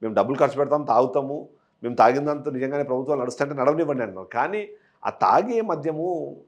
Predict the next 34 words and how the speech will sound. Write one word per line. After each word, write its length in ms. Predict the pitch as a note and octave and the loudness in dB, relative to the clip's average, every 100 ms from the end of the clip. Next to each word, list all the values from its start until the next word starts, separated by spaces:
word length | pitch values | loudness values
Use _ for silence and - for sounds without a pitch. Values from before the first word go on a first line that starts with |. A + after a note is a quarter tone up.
| - | -8
కొద్దిగా 360 | C#3+ C#3+ C3 | -2 4 4
క్వాలిటీది 500 | A#2+ B2+ C3+ D3+ D#3 | 4 4 4 4 -2
ఇవ్వండి 260 | C3+ B2 A#2 | -2 -4 -4
అని 80 | A#2 | -4
అడుగుతున్నారు. 580 | F#2 - D2+ - _ - | -4 -8 -20 -20 _ -10
ఆ 20 | |
క్వాలిటీది 420 | - G#2+ B2 A#2+ | -2 0 0 -2
ఇవ్వలేనంతసేపు 680 | A2+ C#3 C3+ B2 A#2+ B2+ C#3 | 0 0 0 -6 -6 -6 -2
ఇలాంటి 260 | B2 A#2+ | 0 0
కల్తీ 280 | - A2+ B2 | -2 -4 -4
మద్యము 500 | C3 B2 C3 B2+ A#2 - _ _ | -6 -4 -4 -4 -8 -14 _ _
already 200 | - B2 | -2 0
ఇప్పటికే 260 | C3 B2 C3 | 0 0 0
మార్కెట్లోకి 520 | A#2 A#2 C3 C3 A#2+ | 0 0 0 -4 -4
వెళ్ళిపోయింది. 580 | A#2+ B2 A#2 A#2+ D3 - _ _ _ | -6 -6 -6 -8 -12 -16 _ _ _
ఇక 80 | C3 | -2
దీని 240 | B2 C3+ | 0 2
తోడు 220 | C3+ D3 C#3+ | 8 10 10
ఏమైంది, 400 | C#3+ D3 C3+ C3+ | 6 0 -2 0
వైసీపీ 400 | B2+ B2+ C#3+ C3+ | -2 -2 -6 -4
ప్రచారం 400 | A#2+ B2+ C3 A#2 | 0 2 2 2
చేస్తోంది, 440 | G#2+ - E2 D2+ - _ _ _ _ _ - | -4 -6 -14 -14 -20 _ _ _ _ _ -6
రెండు 280 | G#2+ B2+ D3 | -2 0 2
లక్షల 380 | C3+ C3+ C3+ A#2+ | 2 2 2 2
లీటర్లు, 640 | A2+ A#2+ G#2+ F#2 G2+ F2 - _ _ _ | 2 0 -2 -2 -6 -8 -14 _ _ _
మూడు 240 | G#2+ C3 C3 | -4 -2 2
లక్షల 360 | B2 - A#2+ | 2 0 0
లీటర్లు 640 | A2+ A2 A2 G2 F#2+ G#2+ F#2 - _ _ _ _ _ - A#2+ | 0 -2 -4 -4 -2 -4 -4 -12 _ _ _ _ _ -12 -8
ఇంత 120 | A#2 A#2+ | -4 -2
మద్యం 240 | A#2 C3 A#2+ | 0 0 0
already 200 | A#2 A#2+ | 0 -4
ఇప్పటికే 300 | A2+ G#2 A#2+ A2 | -6 -4 -2 -2
మార్కెట్లోకి 420 | G#2+ A2 A#2 A2+ G#2 | -2 -2 -2 -2 -2
వెళ్ళిపోయింది. 420 | G#2+ G#2 F#2 | -4 -4 -8